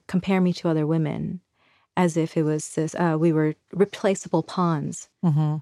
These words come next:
Speaker 1: And he would also say, "You're so lucky to have me," because my green card was procured through marriage.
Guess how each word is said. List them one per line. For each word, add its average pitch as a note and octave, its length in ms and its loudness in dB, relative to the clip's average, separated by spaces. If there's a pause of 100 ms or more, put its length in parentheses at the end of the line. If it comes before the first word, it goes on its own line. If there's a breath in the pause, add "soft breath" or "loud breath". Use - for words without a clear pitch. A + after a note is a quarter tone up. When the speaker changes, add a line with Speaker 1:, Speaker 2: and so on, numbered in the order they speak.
(120)
Speaker 1:
And F#3+ 380 0
he - 120 -2
would F3 120 2
also F3 360 -2
say, F3 280 -2
"You're E3+ 220 2
so F3 240 0
lucky E3+ 320 0
to - 120 -6
have F#3+ 400 -2
me," D#3 200 0
because D#3+ 500 -2 (460 soft breath)
my F#3+ 160 4
green G#3 240 2
card E3+ 260 -2
was E3 140 -4
procured E3+ 420 -4
through D#3 140 -2
marriage. - 640 -4